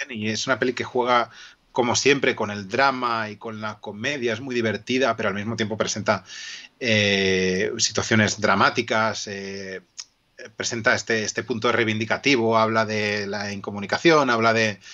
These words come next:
de la intolerancia un poquito, porque se, se las ve con la gente del pueblo que le quieren pedir la, una foto que dicen que hizo, o la quieren porque, bueno, una historia con una pareja que hay por ahí, no, tampoco voy a hablar mucho más.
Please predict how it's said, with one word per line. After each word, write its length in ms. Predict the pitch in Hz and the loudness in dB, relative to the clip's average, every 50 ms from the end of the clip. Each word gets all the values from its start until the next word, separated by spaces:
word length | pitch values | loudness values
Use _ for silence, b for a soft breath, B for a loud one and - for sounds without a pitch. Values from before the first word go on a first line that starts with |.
| B B B B B B B B B B B - | B B B B B B B B B B B -4
de 160 | - 117 127 | 0 2 4
la 80 | 127 123 | 4 4
intolerancia 520 | 117 110 113 104 110 123 147 151 - 143 | 2 0 -2 0 2 0 0 0 -2 -8
un 80 | 120 110 | -10 -10
poquito, 300 | 107 113 131 156 151 139 | -8 -8 -8 -6 -4 -6
porque 200 | 107 113 90 98 | -6 -8 -10 -10
se, 240 | - 110 104 117 107 | -10 -8 -8 -8 -8
se 140 | - - 113 | -8 -8 -6
las 160 | 107 104 101 | -6 -6 -4
ve 120 | - 123 | -6 -4
con 140 | 110 127 123 | -2 -2 -2
la 80 | 113 107 | -2 -2
gente 240 | - 120 110 117 117 | -4 -4 -2 0 0
del 140 | 104 98 | 0 -2
pueblo 420 | - - 127 135 135 127 123 117 110 | 0 2 4 4 6 6 4 2 0
que 80 | 113 | -2
le 100 | 107 104 | -4 -4
quieren 240 | 101 113 113 117 110 | -2 -2 -2 -2 -2
pedir 300 | 113 117 113 113 107 104 | -2 -2 -2 -2 -2 -2
la, 240 | 110 107 104 107 - - - - | -2 -2 -2 -2 -4 -8 -8 -8
una 180 | 117 117 117 113 | -2 -2 -2 0
foto 280 | - - 135 - 131 117 | 0 0 2 4 4 6
que 80 | 117 | 6
dicen 260 | 113 117 117 - 127 113 | 6 4 4 2 0 2
que 160 | 113 110 117 | 2 4 4
hizo, 480 | 131 135 123 113 - 131 127 123 123 | 4 2 0 -2 0 2 2 4 4
o 60 | 120 113 | 2 2
la 120 | 107 107 | 0 -2
quieren 320 | 110 127 123 120 127 120 | -2 -2 0 0 0 0
porque, 200 | 113 127 110 117 | 0 -2 -2 -2
bueno, 240 | 113 107 117 110 - | -2 0 0 0 0
una 100 | 110 113 | 0 0
historia 300 | 107 110 - 123 120 110 | 0 2 4 4 4 4
con 100 | 107 110 | 2 2
una 160 | 113 110 101 | 2 0 0
pareja 300 | - - 113 104 - 113 | 2 0 -2 -2 -2 -2
que 60 | 107 107 | 0 0
hay 40 | |
por 140 | 104 110 110 | 2 2 4
ahí, 140 | 113 127 127 | 4 4 2
no, 140 | 104 98 90 - | 2 -2 -10 -12
tampoco 260 | - 98 101 101 104 104 | -14 -10 -4 -2 0 0
voy 100 | 104 101 | 2 0
a 20 | |
hablar 200 | 98 101 95 92 | 0 -2 -2 -4
mucho 200 | 107 107 113 120 | -4 -2 0 2
más. 240 | 123 139 160 - | 4 4 4 2